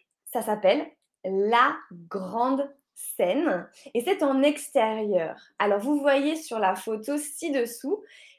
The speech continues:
c'est ici que les techniciens montent la grande scène et normalement, c'est un parking, hein, où on gare les voitures. Euh, et c'est aussi une école de voile.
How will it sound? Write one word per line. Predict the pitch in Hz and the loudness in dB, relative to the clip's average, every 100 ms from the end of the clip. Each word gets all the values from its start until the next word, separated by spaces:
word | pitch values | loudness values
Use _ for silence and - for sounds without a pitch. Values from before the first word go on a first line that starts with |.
| _ | _
c'est | - 285 - | -2 -2 0
ici | 311 330 - - 277 539 - _ _ _ | -2 -2 -6 -2 0 0 -2 _ _ _
que | 320 | 0
les | 285 254 | 0 0
techniciens | - 311 311 302 - 330 320 | -4 0 0 0 0 2 4
montent | 262 302 381 - - - | 4 2 0 -4 -14 -8
la | 202 185 | -2 -2
grande | 185 208 311 330 | -2 0 0 0
scène | - 220 233 311 - | 0 0 2 2 0
et | 202 | -2
normalement, | 208 285 349 254 196 202 190 254 370 _ _ | 0 0 2 4 4 2 0 -2 -4 _ _
c'est | - - 214 | -4 -2 2
un | 320 320 - | 0 0 2
parking, | 339 330 - - 294 285 214 | 2 2 -6 0 6 8 6
hein, | 247 | 4
où | 294 | 4
on | 214 202 | 2 0
gare | 208 233 254 262 214 | 4 4 4 0 -4
les | 202 285 | 0 0
voitures. | 254 208 208 190 - - 233 269 392 359 180 - - - - - 180 | 0 2 4 2 -2 -10 -4 2 4 4 4 0 -18 -20 -20 -8 0
Euh, | 196 196 202 | 2 4 2
et | 226 | 0
c'est | - 294 | -4 -2
aussi | 269 226 - 392 | -2 -6 -2 -2
une | 254 240 208 | 0 -2 -2
école | 208 311 311 330 240 | -2 0 0 0 -2
de | 202 | -2
voile. | 240 214 214 240 311 | -2 -2 2 4 4